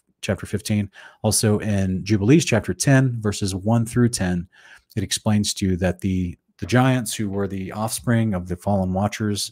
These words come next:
interacting with human women, that they were unclean spirits from the get-go. They were unnatural union, an unnatural mixing of the two concepts of an angelic and a human, right? And that these offspring, called the Nephilim in some passages, other times called giants,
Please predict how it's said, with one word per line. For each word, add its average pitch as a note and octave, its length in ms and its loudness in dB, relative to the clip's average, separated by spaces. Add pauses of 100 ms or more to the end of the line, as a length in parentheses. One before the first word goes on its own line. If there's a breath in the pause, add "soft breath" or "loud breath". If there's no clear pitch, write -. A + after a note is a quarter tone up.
interacting F#2+ 420 -4
with F2+ 120 -6
human F2+ 260 -6
women, G#2+ 380 -2 (540 soft breath)
that F#2 180 -6
they G#2 100 -2
were G2 160 -6
unclean A2+ 440 -2
spirits G2 500 0
from F#2 180 -4
the E2+ 100 -6
get-go. - 540 -4 (360)
They F2 80 -6
were F2 160 -6
unnatural G2+ 520 -2
union, F2 400 -4
an D#2+ 180 -12
unnatural G#2 520 0
mixing F#2 460 -2
of E2+ 80 -10
the E2+ 80 -16
two F#2+ 200 -6
concepts F2+ 600 -6
of E2 80 -10
an F2 140 -6
angelic F#2+ 580 -2 (380 soft breath)
and F#2 100 -4
a F2+ 40 -4
human, F2 360 -4 (160)
right? F#2 260 -4 (440 loud breath)
And F#2 160 -2
that F2+ 120 -6
these G2 220 -2
offspring, F#2+ 720 -2 (1000)
called G2+ 220 2
the F#2 80 -2
Nephilim A#2 680 4
in G#2 160 -2
some G#2+ 200 -2
passages, G#2 520 -2
other F#2+ 220 -2
times F#2+ 340 -4
called F2+ 180 -8
giants, A2 480 0